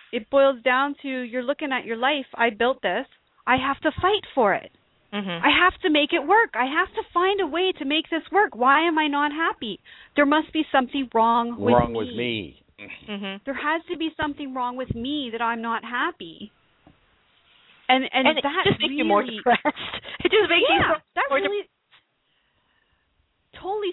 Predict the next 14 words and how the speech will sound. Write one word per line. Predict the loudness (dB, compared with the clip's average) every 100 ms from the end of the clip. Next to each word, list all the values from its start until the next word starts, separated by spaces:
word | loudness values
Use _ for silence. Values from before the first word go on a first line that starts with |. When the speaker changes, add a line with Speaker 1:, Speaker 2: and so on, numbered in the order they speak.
| -8
Speaker 1:
screws | -10 -10 -10
people | -12 -4 -6
up | -6 _ _ _ _ _ _ _
because | 0 2 2
they're | -2 -8 -4
sitting | -4 -2
there | -4 -4 -2
fighting | -2 0 -2
for | -2 -4
something | -4 -4 -6 -4
that | -2 0
their | 0
heart | 2 2 2
is | -2